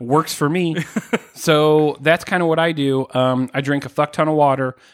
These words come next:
Speaker 1: I try to stay positive, even though I'm mostly lying to myself,
Speaker 2: Can
Speaker 1: and
Speaker 2: we
Speaker 1: I
Speaker 2: get
Speaker 1: take
Speaker 2: this podcast famous before you die of an O D?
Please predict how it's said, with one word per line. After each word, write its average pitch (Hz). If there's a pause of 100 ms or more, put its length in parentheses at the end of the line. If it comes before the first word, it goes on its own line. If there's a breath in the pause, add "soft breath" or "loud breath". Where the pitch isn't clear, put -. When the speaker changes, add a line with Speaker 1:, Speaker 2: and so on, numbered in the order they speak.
Speaker 1:
I 120
try 139
to 143
stay 143
positive, 127
even 131
though 123
I'm 123
mostly 127
lying 120
to 117
myself, 117
Speaker 2:
Can -
Speaker 1:
and 175
Speaker 2:
we 247
Speaker 1:
I -
Speaker 2:
get 349
Speaker 1:
take 233
Speaker 2:
this 302
podcast 233
famous 233
before 269
you 269
die 285
of 294
an 285
O 285
D? 285